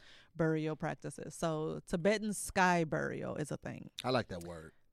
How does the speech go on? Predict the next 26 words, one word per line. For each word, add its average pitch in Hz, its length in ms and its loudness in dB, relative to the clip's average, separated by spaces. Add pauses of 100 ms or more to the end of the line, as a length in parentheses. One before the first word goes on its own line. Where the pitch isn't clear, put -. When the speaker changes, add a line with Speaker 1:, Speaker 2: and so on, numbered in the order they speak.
(260)
Speaker 1:
Tibetan? 170 500 -2 (200)
Speaker 2:
Tibetan. 95 460 -6 (180)
Speaker 1:
Yeah. 170 220 -2 (500)
Um, 190 320 6
once 226 180 6
the 233 120 4
consciousness 214 720 2
has 185 200 2
left 180 220 2
the 208 80 4
body, 160 440 2
it's - 260 -2
an 175 80 -2
empty 170 300 0
vessel. 165 600 0
So 170 240 0
Tibetans 170 720 -2
feel 170 360 2
that 160 200 -2
there's 165 320 0
no 170 200 4
need 180 320 0
to 175 100 -6
preserve 160 480 0
the 165 80 -2
body. - 480 0